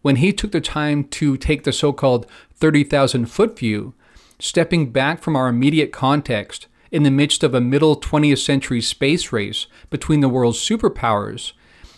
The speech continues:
he noted remarkable overlap between elements of historical fairy lore and even deep religious mythos and the modern U F O phenomenon.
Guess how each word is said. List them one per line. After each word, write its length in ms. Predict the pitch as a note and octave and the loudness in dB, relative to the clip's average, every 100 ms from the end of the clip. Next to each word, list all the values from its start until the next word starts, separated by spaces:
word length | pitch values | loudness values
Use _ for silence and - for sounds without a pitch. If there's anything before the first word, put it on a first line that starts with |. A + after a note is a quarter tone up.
| - | -8
he 180 | - G3+ | 0 2
noted 340 | G3 E3+ - | 4 2 0
remarkable 720 | D3+ C3+ C3 D3 F#3 D#3 C3 | 0 2 2 2 2 2 0
overlap 640 | C#3 C#3 E3 A#2+ G#2 G#2 - _ | 2 0 2 0 0 -6 -16 _
between 340 | C3 - D#3+ D#3+ | -8 -2 0 0
elements 460 | D#3 C#3 D3 - | 2 2 2 2
of 140 | - C3+ | -4 -4
historical 600 | C#3 - D3+ D3+ - B2 | -2 0 2 2 0 -6
fairy 460 | - D#3 F#3 A#3+ | -4 0 2 2
lore 420 | C3+ G#2 E2+ A#2 - _ - | 2 0 -4 -12 -20 _ -6
and 160 | D3+ D3 | -2 0
even 240 | E3 D#3+ | 2 2
deep 300 | B2 E3 E3 | 2 -2 0
religious 540 | D3 A#2+ D3+ B3 G#3+ - | 0 2 2 2 0 0
mythos 720 | B2 A#2 A#2 G2+ A2 - - _ _ _ - | -2 0 -2 -4 -6 -10 -12 _ _ _ -8
and 160 | D3+ C#3+ | -2 0
the 60 | D#3 | 2
modern 440 | C3+ B2 C3 C3+ | 2 2 2 2
U 200 | A#2+ A#2+ | 2 2
F 140 | A#2+ | 2
O 120 | A#2 A2 | -2 -4
phenomenon. 800 | - B2+ D#3 F3+ B2 G#2 - | -4 0 2 2 0 -2 -6